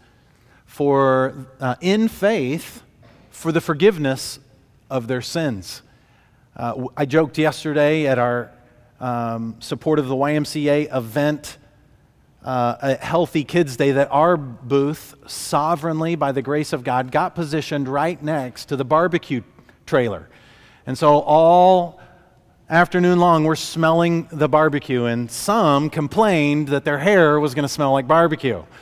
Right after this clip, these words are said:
afterwards, uh, to which I thought that was a great blessing. Uh, but I,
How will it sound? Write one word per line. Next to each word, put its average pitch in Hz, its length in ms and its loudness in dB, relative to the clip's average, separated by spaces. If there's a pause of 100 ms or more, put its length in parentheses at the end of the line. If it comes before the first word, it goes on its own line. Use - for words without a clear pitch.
(460)
afterwards, 110 800 -2 (340)
uh, 123 140 0
to 139 140 -4
which 139 180 0
I 175 140 4
thought 131 260 0
that 117 180 0
was 120 360 -8 (160)
a 131 80 -8
great 127 240 -4
blessing. 110 460 -4 (680)
Uh, 127 320 0 (380)
but 165 320 6
I, 175 720 2